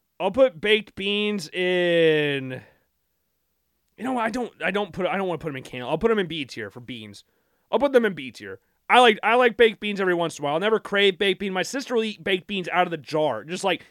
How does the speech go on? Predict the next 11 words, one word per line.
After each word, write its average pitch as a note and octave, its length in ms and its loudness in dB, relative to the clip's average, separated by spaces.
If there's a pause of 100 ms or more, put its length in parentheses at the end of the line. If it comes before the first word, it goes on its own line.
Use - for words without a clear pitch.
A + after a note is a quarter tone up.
(280)
cold A#3+ 440 8
baked E3+ 300 -4
beans. G#2 340 -18 (840)
So G3+ 100 -4
I'm A#3 140 4
not A#3+ 180 4
gonna G#3+ 140 2
go G3+ 200 4
to F3+ 100 2
that F#3 220 4
level. F3 440 0